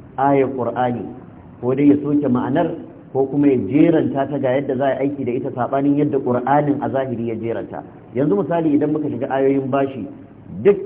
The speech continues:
ayoyin ba-, eh, ayoyin rabon gado kai, Allah sai ce, "Min ba'di wasiyatin yusa biha aw daynin." Sai bayan wasiya da mai mamaci yayi ko kuma bashi. Kaga Qur'ani yana gabatar da wasiya akan me? Bashi. Amma annabi da ya zo aiwatar da ayar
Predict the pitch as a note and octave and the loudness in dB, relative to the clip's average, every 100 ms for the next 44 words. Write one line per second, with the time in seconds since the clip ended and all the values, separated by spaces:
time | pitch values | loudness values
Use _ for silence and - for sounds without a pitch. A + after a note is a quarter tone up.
0 | F3 G3 G3 G3 F#3+ F3+ F#3+ F#3+ E3 D#3+ | 4 8 8 8 4 2 2 2 0 4
1 | F3 F#3 F#3 F3+ F3 D3+ C#3+ D3 C#3+ C3 | 6 6 4 4 2 2 4 4 4 2
2 | - A2 D#3+ E3+ C#3+ D#3+ D#3 D3 D#3+ E3 | -2 -2 0 0 -2 -2 -2 0 2 2
3 | E3 D#3 C#3 E3 D#3+ C#3 F#3 - - - | 2 2 0 0 0 0 -2 -6 -12 -14
4 | G#2+ B2+ F3 F3 F3+ D#3+ D3+ E3 - - | -2 2 4 2 0 2 2 2 0 -4
5 | - C#3+ D3 D3 C#3 - - - - - | 2 4 6 6 4 2 -8 -12 -18 -4
6 | E3 F3 F3+ F3+ F#3 F3+ D3 B2 - - | 0 2 4 4 4 2 0 0 2 2
7 | - C#3+ D3 D#3 D#3 C#3+ C3+ F#3+ D#3+ E3+ | 0 2 2 2 0 -4 -2 0 0 0
8 | F3+ G3 G3+ G3+ - - D#3 D3+ D#3 D3+ | 4 4 4 -2 -10 -4 2 4 4 2
9 | D3+ D3+ D3+ - - - - D#3 E3+ F3 | 4 2 2 -6 -10 -16 0 2 2 2
10 | - D#3 D#3 F#3 G3+ F3 F3 E3 C#3+ D#3 | 2 2 4 4 4 2 2 2 2 4
11 | E3 D#3+ E3+ D#3+ C#3 D#3+ E3 C3+ D#3 D3 | 4 2 2 2 2 2 2 2 2 2
12 | C3 - - - F#2+ C#3 D3 C#3+ G#2 - | 2 -2 -8 -12 2 6 6 4 -4 -8
13 | - - B2+ E3 - E3 D#3+ F3+ F3+ D3+ | -14 -8 -4 -2 0 0 2 4 4 4
14 | D#3 D#3+ - E3 E3+ E3 F3 D#3 - D#3 | 4 2 2 2 4 2 0 0 2 2
15 | D#3 | 2